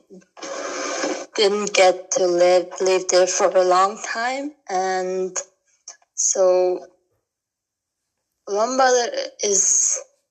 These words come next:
actually not that big city, city, but it has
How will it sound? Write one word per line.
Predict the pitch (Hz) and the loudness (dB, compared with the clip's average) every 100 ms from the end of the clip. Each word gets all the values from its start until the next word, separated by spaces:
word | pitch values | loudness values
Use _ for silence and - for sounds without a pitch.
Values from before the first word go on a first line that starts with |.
| - | -10
actually | - 202 - 214 202 196 | -6 -4 -2 -2 0 0
not | 185 180 180 - | 2 0 0 0
that | 175 175 - | 0 0 -2
big | 190 180 | -4 0
city, | - - 247 - 277 - | 0 0 -2 -2 -4 -4
city, | - 247 226 - - 277 - - - - | -4 -4 -4 -4 -2 -4 -8 -10 -10 -6
but | 208 | 0
it | 202 202 | 0 2
has | - 196 185 - - | 0 0 0 0 -2